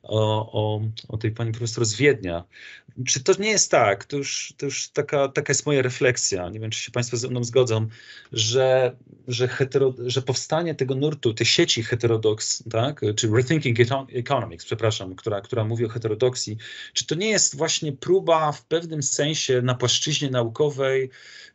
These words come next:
kontestowania tego, te-, tej jednowymiarowości analizy, tak? E, a równocześnie, czy to nie jest właśnie wezwanie do zmiany społecznej?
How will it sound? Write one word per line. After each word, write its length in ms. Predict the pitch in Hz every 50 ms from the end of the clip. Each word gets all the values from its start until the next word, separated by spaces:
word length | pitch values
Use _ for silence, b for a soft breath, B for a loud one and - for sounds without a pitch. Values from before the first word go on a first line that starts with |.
| _ _
kontestowania 840 | - - 131 127 127 135 - - - 131 120 143 156 165 156 135 123 120
tego, 1040 | 123 127 120 120 131 127 131 131 127 127 131 131 135 135 139 139 135 139 - - - - - _ - - - - - 131
te-, 100 | - 139
tej 240 | 135 - - 156
jednowymiarowości 1080 | 165 175 151 165 165 147 165 165 160 156 160 156 151 190 180 - - - - 175 165 -
analizy, 680 | - 160 160 156 160 180 185 165 135 110 101 92 90
tak? 460 | 87 - 107 110 123 143 147 - _ _ B B B B B B B B B B -
E, 160 | 117 120 120
a 100 | 131 135
równocześnie, 640 | 135 143 143 139 139 135 - - 175 - - 160 151
czy 180 | 143 - 139 123
to 80 | 147
nie 100 | 151 170
jest 120 | 180 151 123
właśnie 260 | 165 151 - - 147
wezwanie 420 | 151 139 123 131 156 151 160 160
do 100 | 151 160
zmiany 340 | 156 151 208 202 196 165 127
społecznej? 640 | 123 - - 107 92 85 - - - - - -